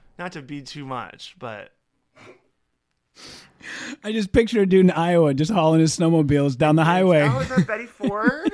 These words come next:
Speaker 2: <laughs>
Speaker 1: Love her. And she was only first lady for, like, a, you have to remember, I know you were there, I wasn't. Um, she was only first lady for, like, what, like, a year, two years?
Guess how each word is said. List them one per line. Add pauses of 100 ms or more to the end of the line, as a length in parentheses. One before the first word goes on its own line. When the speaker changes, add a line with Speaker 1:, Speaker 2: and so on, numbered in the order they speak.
(120)
Speaker 2:
<laughs>
Speaker 1:
Love
her. (540)
And
she
was
only
first
lady
for,
like,
a,
you
have
to
remember,
I
know
you
were
there,
I
wasn't. (400)
Um,
she
was
only
first
lady
for,
like,
what,
like,
a
year,
two
years?